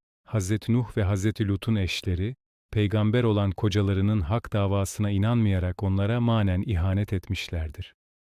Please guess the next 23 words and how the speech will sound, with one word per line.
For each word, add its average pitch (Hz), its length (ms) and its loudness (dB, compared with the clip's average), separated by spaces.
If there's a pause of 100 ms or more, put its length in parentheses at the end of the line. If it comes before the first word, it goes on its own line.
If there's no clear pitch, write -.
(440)
Bu 107 160 0
durum, 101 320 0 (360)
imanın 113 520 2
ve 110 100 2
kurtuluşun 104 600 -2
şahsi 107 560 -2
olduğunu, 90 600 -2
peygamber 98 560 0
yakını 101 420 0
olmanın 95 400 0
tek - 300 -6
başına 90 340 -2
bir 90 80 -2
fayda 90 440 -2
vermeyeceğini 95 720 0
gösterir. 87 640 -6 (260)
Tahrim 104 600 -4
on. 92 320 -4 (360)
Fitne, 107 480 -2
fesat - 520 -2
ve 101 100 2
kötülüğe 101 500 0
ortaklık. 95 760 -2